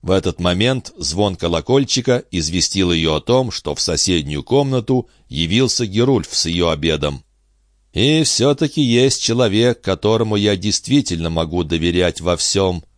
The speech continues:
произнесла она вслух и тут же поправилась: «Почти во всём», ибо леди Мандибл судила других так же жёстко и трезво, как и саму себя,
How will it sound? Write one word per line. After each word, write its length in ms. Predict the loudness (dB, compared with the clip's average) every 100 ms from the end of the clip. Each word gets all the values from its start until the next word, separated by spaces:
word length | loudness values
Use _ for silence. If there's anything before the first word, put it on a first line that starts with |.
| _
произнесла 680 | -2 -2 -2 -4 -2 0 0
она 200 | 0 -2
вслух 460 | -2 0 0 -2 -10 _ -6
и 120 | -4
тут 240 | -2 0
же 140 | -2 0
поправилась: 840 | -2 0 0 0 -2 -2 -4 -6 _ -20 -2
«Почти 560 | 0 2 -2 -2 -2 0
во 180 | 0
всём», 540 | -2 -2 0 0 -2 -8 _ _ _ _
ибо 280 | -2 0 0
леди 300 | 0 0 -2
Мандибл 720 | 0 0 0 -4 -6 -6 -8 -14 _
судила 580 | -4 -2 0 2 2 0
других 500 | 0 -2 0 -2 -2
так 340 | 0 2 2
же 180 | 0 0
жёстко 460 | 2 2 2 0 0
и 100 | 2
трезво, 600 | 2 2 2 0 -2 -2 _ _
как 220 | -4 0
и 80 | 0
саму 340 | 0 0 0
себя, 520 | 0 0 2 2 0